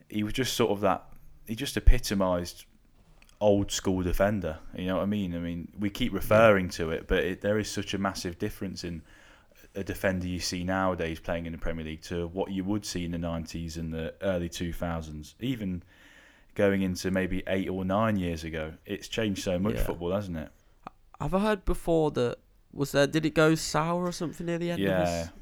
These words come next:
Speaker 2: United career?
Speaker 1: Yeah, he, le-, he left on bad terms. I mean, he still had good years left in him as well. When he sh-, he left United a lot sort of sooner than he probably should have. He fell out with Ferguson,
Speaker 2: Yeah.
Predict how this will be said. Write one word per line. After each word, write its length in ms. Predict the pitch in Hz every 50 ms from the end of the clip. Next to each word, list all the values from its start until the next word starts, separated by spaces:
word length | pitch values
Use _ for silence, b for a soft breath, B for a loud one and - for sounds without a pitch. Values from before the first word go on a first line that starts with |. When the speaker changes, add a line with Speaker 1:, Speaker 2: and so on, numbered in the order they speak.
| - -
Speaker 2:
United 420 | - 131 147 151 135 90 143 -
career? 420 | - - 160 143 151 151 160 165 - - _ _ _ _ _ _
Speaker 1:
Yeah, 380 | - 110 104 98 92 90 67 80
he, 140 | 95 110 110
le-, 140 | 113 110 -
he 60 | 123
left 260 | 120 123 120 - - 104
on 140 | 98 95
bad 180 | 85 92 90 -
terms. 340 | - 98 90 90 85 82 82
I 40 | 82
mean, 160 | 85 87 87
he 80 | 90
still 380 | 85 - - 120 104 92 87 90 92 -
had 180 | - 92 92 87 - - - - - - - - - - - - - - _ - - - - - - - 117 -
good 180 | - 123 117 107
years 260 | 107 104 95 92 90
left 220 | 95 90 - - 98
in 100 | 95 92
him 160 | 90 87 85
as 120 | 85 87
well. 220 | 92 90 87 85 82
When 160 | 82 82 -
he 120 | 90 90 87
sh-, 160 | - - -
he 120 | 98 98 98
left 240 | 101 98 - -
United 360 | 92 90 90 90 82 85 82 87
a 60 | 92
lot 220 | 95 87 - - B B B B B B B B B B B B
sort 160 | - - 80
of 60 | - -
sooner 300 | - 110 101 98 92 90
than 140 | 90 90
he 100 | 90 87
probably 300 | - - 95 87 82 90
should 200 | 82 - 98 95
have. 200 | 90 87 85 82
He 80 | 87 82
fell 220 | - - 98 92
out 120 | 90 82 71
with 80 | 82
Ferguson, 580 | - - 90 87 85 80 78 80 - - 82 82
Speaker 2:
Yeah. 180 | 85 - -